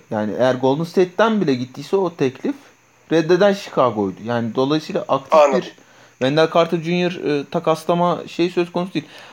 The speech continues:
Speaker 1: Ha ya şunları da söyleyeyim hazır yeri gelmişken çünkü bir sonraki programda muhakkak şey diye soracak. Ben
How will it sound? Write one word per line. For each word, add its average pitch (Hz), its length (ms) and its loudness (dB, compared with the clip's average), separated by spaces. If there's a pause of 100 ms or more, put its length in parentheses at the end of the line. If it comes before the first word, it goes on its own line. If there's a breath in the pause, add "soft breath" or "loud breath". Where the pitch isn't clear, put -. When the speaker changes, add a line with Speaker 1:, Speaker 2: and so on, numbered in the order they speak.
Speaker 1:
Ha 196 280 2
ya 156 260 2
şunları 202 360 0
da 196 60 4
söyleyeyim 190 420 2
hazır 156 300 0
yeri 160 180 0
gelmişken 175 400 0
çünkü 147 160 -14
bir 147 40 -10
sonraki 160 300 -2
programda 156 560 0
muhakkak 143 480 0
şey 139 220 -2
diye 139 100 0
soracak. 151 440 -4
Ben 139 200 0